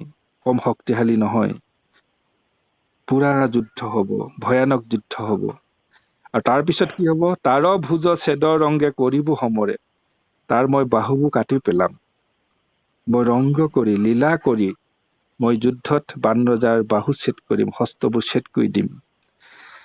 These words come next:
"হেন দেখি তুতি মোক কৰিবেক হৰে, হেন দেখি তুতি মোক কৰিবেক হৰে।" তেতিয়া হৰে মোক তুতি কৰিব, প্ৰাৰ্থনা কৰিব, কাৰণ হৰৰ ভক্ত বান ৰজা।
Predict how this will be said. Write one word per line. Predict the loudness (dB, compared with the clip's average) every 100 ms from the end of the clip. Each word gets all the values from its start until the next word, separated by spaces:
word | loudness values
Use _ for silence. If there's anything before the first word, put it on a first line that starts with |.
| _ _ _
"হেন | 0 2 2
দেখি | 2 0 0 -2
তুতি | 0 -2 0
মোক | 0 -2 0 0 0 -2 -4
কৰিবেক | 0 2 0 0 0
হৰে, | 0 0 0 -4 -14 _
হেন | -4 0 2
দেখি | 0 -2 -4
তুতি | -6 -4 -2
মোক | -2 0 0 -2 -2
কৰিবেক | 0 2 2 2 0 0 0 -2
হৰে।" | -4 -2 -2 -6 _ _ _ _ _ -20 _ _ -4
তেতিয়া | -2 0 2 2 0 -6 -10 -16 -20 _ -6
হৰে | 0 2 2
মোক | 0 -2
তুতি | -4 -2 -2
কৰিব, | 0 0 0 -2 -6
প্ৰাৰ্থনা | -2 0 0 -2
কৰিব, | 0 0 0 -4 -8 -12 -20 _ _ _ -2
কাৰণ | 0 2 0
হৰৰ | 0 0 2 2
ভক্ত | 0 -4 -2 -2 0
বান | 2 2
ৰজা। | 0 0 -4